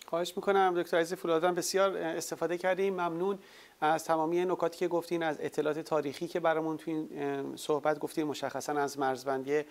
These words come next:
خلق و ضد خلق، از ابتدا گفتین که از استثمار بوده با مثال‌های تاریخی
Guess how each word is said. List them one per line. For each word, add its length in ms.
خلق 340
و 60
ضد 240
خلق، 260
از 200
ابتدا 280
گفتین 300
که 120
از 160
استثمار 540
بوده 220
با 140
مثال‌های 420
تاریخی 560